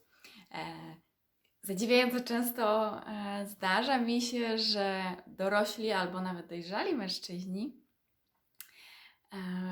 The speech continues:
w otwartej rozmowie, bo jestem osobą otwartą, więc dla mnie nie ma tematów tabu, zadają pytanie, czy rozmiar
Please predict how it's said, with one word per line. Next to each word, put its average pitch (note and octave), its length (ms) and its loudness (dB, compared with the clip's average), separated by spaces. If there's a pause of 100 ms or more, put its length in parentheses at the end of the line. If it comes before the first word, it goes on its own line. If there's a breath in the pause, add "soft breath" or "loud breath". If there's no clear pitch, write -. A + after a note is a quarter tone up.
(120)
w - 40 -12 (140)
otwartej G#3 520 0
rozmowie, F3+ 720 -4 (160)
bo D#3 360 -10
jestem F#3 360 -8
osobą F3 400 -8
otwartą, D#3+ 600 -10
więc E3 180 -10
dla E3 180 -6
mnie D3+ 180 -14
nie D#3+ 140 -10
ma E3+ 140 -10
tematów D#3+ 520 -16
tabu, D#3+ 440 -12 (680 loud breath)
zadają G3+ 680 2
pytanie, G3 840 -6
czy G3+ 200 -2
rozmiar C4 520 6